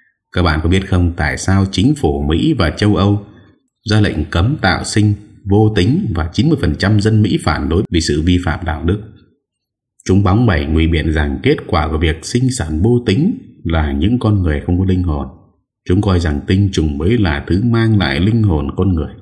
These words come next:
Ghê tởm chưa, linh hồn cao quý và siêu việt của chúng ta xuất phát từ một con tinh trùng chạy vào cái ống nhầy nhớt bẩn thỉu. Chúng sợ hãi khi sinh sản vô tính lên ngôi,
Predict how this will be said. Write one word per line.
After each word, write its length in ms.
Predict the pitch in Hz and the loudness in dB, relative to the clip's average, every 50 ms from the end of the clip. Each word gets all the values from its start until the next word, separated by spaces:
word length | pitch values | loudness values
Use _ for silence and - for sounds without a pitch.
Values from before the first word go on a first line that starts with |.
| - - - _ - - - _ _ _ _ _ _ _ - 80 | -20 -20 -20 _ -20 -20 -20 _ _ _ _ _ _ _ -4 0
Ghê 160 | 87 87 82 85 | 0 0 2 0
tởm 200 | 82 73 73 65 | -2 -2 -4 -2
chưa, 380 | - 87 87 85 85 87 87 85 | 0 0 2 2 2 2 2 0
linh 140 | 87 90 92 | 0 0 0
hồn 220 | 87 80 76 76 69 - | 0 0 0 -2 -4 -4
cao 260 | - 90 90 92 90 - | -2 0 0 0 0 2
quý 120 | 90 95 117 | 0 2 2
và 100 | 110 92 | 2 0
siêu 200 | - - 98 92 | 0 0 0 0
việt 180 | 90 82 - | 0 0 -2
của 80 | - 78 | -4 -4
chúng 240 | - 87 85 104 107 | -2 -2 -2 0 0
ta 180 | 104 98 98 98 | 0 0 0 0
xuất 180 | - 110 107 - | 0 -4 -4 -4
phát 140 | 135 139 143 - | -4 -6 -4 -4
từ 80 | - - | -4 -4
một 160 | 78 73 73 - | -4 -6 -6 -4
con 160 | 92 110 107 107 | -2 -2 0 0
tinh 200 | 110 113 113 107 | 0 0 0 0
trùng 280 | 110 90 78 71 69 65 - - - - - - - _ _ - - - | 0 0 -2 -2 -4 -8 -12 -16 -20 -20 -20 -20 -20 _ _ -20 -12 -6
chạy 200 | - 82 80 82 | -4 -4 -2 -2
vào 200 | 78 82 78 78 | 0 0 0 0
cái 100 | - 82 | 0 0
ống 220 | 92 98 117 165 165 | 0 0 2 2 2
nhầy 280 | 110 90 78 76 76 | 2 2 2 0 2
nhớt 260 | 76 87 127 151 - 98 | 2 2 2 0 0 0
bẩn 260 | 85 80 73 73 76 - | 0 0 -2 -4 -4 -4
thỉu. 240 | - 78 73 71 71 - - - - - - - - - _ _ _ _ - | -2 -2 -2 -4 -6 -10 -16 -20 -20 -20 -20 -20 -20 -20 _ _ _ _ -4
Chúng 180 | - 90 95 120 | 0 2 2 2
sợ 220 | - - 80 71 | 2 0 0 0
hãi 240 | 80 82 87 95 101 | 0 2 2 2 2
khi 80 | 104 101 | 0 0
sinh 240 | 95 - 95 95 95 | 0 2 2 2 2
sản 240 | - - 69 71 73 78 | 2 -2 -4 -4 -2 0
vô 200 | - - 104 101 - | 2 2 2 2 2
tính 240 | 87 95 117 123 | 0 2 2 4
lên 220 | 110 107 104 104 101 | 4 4 2 2 4
ngôi, 260 | 104 104 107 104 101 | 4 4 4 2 0